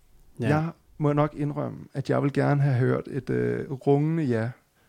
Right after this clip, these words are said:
Speaker 2: fra Stig Lundbæk her, hvor han blev sat, øh, hvor, og, og ligesom en, et,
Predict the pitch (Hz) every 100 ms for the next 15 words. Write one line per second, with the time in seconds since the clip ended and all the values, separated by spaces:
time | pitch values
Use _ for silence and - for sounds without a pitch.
0 | _ _ _ _ _ _ - 123 131 113
1 | 117 117 135 - 120 113 117 110 117 120
2 | - 127 - - 110 107 107 107 110 -
3 | 127 - 139 117 123 127 151 135 120 113
4 | 131 113 -